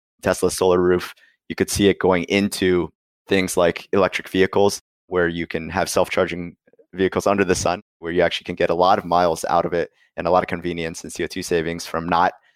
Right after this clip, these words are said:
plugging in your electric vehicle. You see solar all over trucks and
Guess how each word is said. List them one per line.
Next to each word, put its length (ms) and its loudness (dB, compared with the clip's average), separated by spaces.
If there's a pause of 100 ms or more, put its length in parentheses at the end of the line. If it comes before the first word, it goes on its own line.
(120)
plugging 340 0
in 220 -2 (320)
your 160 0
electric 360 -4
vehicle. 480 -4 (320)
You 180 -12
see 200 -4
solar 320 2
all 200 6
over 180 -4
trucks 540 0
and 280 -6